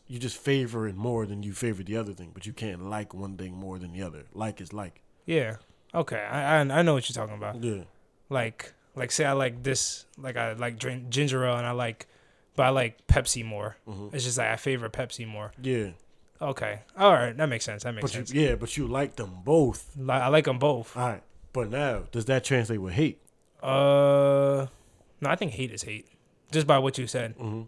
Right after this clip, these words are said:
Speaker 2: I feel like hate is hate. Or you think there's levels to hate?
Speaker 1: Nah, I think hate is hate. If I say I hate you, I hate you just like I hate, uh, chocolate.
Speaker 2: <laughs>
Speaker 1: Or some shit, you know what I'm saying?
Speaker 2: Nah, but I mean, there's, okay, but with hate, there's, there could be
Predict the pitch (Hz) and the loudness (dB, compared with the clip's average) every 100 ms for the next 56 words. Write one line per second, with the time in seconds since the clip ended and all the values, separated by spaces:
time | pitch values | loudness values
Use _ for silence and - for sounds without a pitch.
0 | - 143 127 110 123 110 107 110 - _ | -6 -2 -2 -2 -6 -6 -10 -12 -14 _
1 | _ 131 139 139 120 117 135 120 - 139 | _ -4 -2 -2 -4 -2 -2 -2 -4 -4
2 | 110 104 _ _ _ _ _ _ _ 101 | -4 -8 _ _ _ _ _ _ _ -12
3 | 104 98 73 - 87 104 90 104 92 85 | -10 -10 -14 -18 -14 -12 -8 -6 -6 -8
4 | 120 92 82 110 101 113 92 82 107 127 | -8 -10 -12 -12 -10 -10 -10 -12 -16 -16
5 | - 80 - _ _ _ _ _ _ _ | -18 -20 -20 _ _ _ _ _ _ _
6 | _ - 92 110 110 98 104 95 101 95 | _ -16 -12 -10 -12 -16 -14 -12 -14 -14
7 | 98 95 104 101 _ _ _ _ _ _ | -14 -14 -16 -20 _ _ _ _ _ _
8 | _ _ - 98 92 - 139 - 85 - | _ _ -16 -14 -10 -8 -8 -12 -20 -20
9 | _ _ _ - - - - - - - | _ _ _ -4 -2 -2 -6 -14 -18 -20
10 | 101 95 - 226 196 180 190 226 202 208 | -18 -12 -2 0 4 4 4 4 6 6
11 | - - - _ _ _ - 180 151 127 | 2 -14 -18 _ _ _ 2 4 4 2
12 | 156 156 - 165 220 185 160 180 139 - | 2 2 0 0 0 2 4 4 2 -4
13 | - _ - 170 190 185 147 | -12 _ 2 2 4 2 2